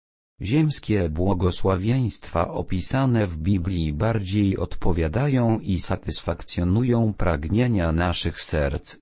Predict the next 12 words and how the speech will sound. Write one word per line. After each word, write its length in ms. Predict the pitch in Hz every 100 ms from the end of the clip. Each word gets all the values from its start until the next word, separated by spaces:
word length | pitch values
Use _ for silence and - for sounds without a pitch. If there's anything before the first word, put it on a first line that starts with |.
| _
aniżeli 640 | - 98 92 80 127 135 127
nieuchwytne 800 | 107 98 92 - 101 - 98 95
duchowe 680 | 90 98 - 117 101 87 82
obietnice, 880 | 82 85 78 117 117 - - - - _ -
których 540 | - 113 98 80 -
spełnienie 760 | - - 78 76 107 120 107
jest 440 | 131 113 107 - -
całkowicie 840 | - 82 - 76 76 131 - 139
zależne 600 | 107 87 87 67 78 85 110
od 180 | 120
wiary. 520 | 87 98 98 80 65 - _ _ _ -
Zaiste, 760 | 98 143 110 78 - 80 69